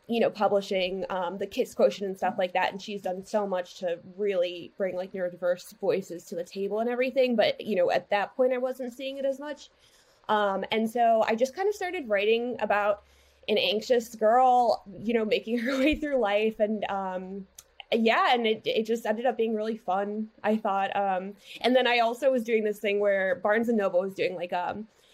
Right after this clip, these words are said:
you know, ask us for a book rec thing. And I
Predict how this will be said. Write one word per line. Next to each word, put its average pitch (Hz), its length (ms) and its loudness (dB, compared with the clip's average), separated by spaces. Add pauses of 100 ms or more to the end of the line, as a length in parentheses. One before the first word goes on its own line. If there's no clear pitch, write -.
(120)
you 226 120 0
know, 202 80 2
ask 185 300 -2
us 202 120 -2
for 202 120 4
a 175 60 4
book 185 260 0
rec 233 300 -2 (240)
thing. 294 420 0
And 202 560 0 (420)
I 208 500 4